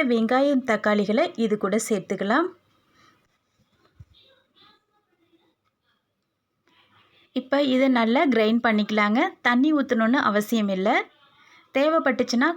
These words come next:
கொஞ்சமா தண்ணி கூட சேர்த்து அரைச்சிக்கோங்க. இந்த மாதிரி பக்குவத்துல நம்ம அரைச்சிக்கணும். அப்பதான் ரொம்ப கொழ கொழப்பா இருக்கக்கூடாதுங்க.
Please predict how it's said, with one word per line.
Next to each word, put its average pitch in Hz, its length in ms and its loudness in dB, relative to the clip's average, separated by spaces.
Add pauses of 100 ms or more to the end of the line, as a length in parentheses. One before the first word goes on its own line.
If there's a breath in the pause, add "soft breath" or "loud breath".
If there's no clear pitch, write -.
கொஞ்சமா 262 360 2 (140)
தண்ணி 214 260 0
கூட 214 120 0 (100)
சேர்த்து 208 340 -2
அரைச்சிக்கோங்க. 196 540 -6 (500 loud breath)
இந்த 240 160 2 (140)
மாதிரி 226 260 -2 (520)
பக்குவத்துல 226 600 -2
நம்ம 226 140 -2 (100)
அரைச்சிக்கணும். 202 560 -6 (180)
அப்பதான் 233 380 -4 (140)
ரொம்ப 285 440 -2
கொழ 240 120 0 (100)
கொழப்பா 226 340 -2
இருக்கக்கூடாதுங்க. 214 680 -2